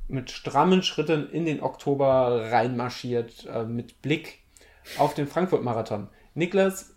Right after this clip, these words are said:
wie waren so deine letzten Wochen vor Frankfurt? Du warst ja in Neu-Isenburg überragend in Form,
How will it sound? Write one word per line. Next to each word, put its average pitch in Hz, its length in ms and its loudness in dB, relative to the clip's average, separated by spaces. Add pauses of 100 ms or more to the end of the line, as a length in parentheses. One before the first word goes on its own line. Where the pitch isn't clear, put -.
(580)
wie 143 200 -2
waren 147 200 2
so 139 120 0
deine 135 240 6
letzten 139 380 -2
Wochen 139 260 2
vor 139 140 0
Frankfurt? 160 600 -4
Du 127 220 -6
warst 127 320 2
ja 131 180 4
in 135 300 -4
Neu-Isenburg 135 720 0
überragend 131 580 4
in 131 100 -4
Form, 135 460 0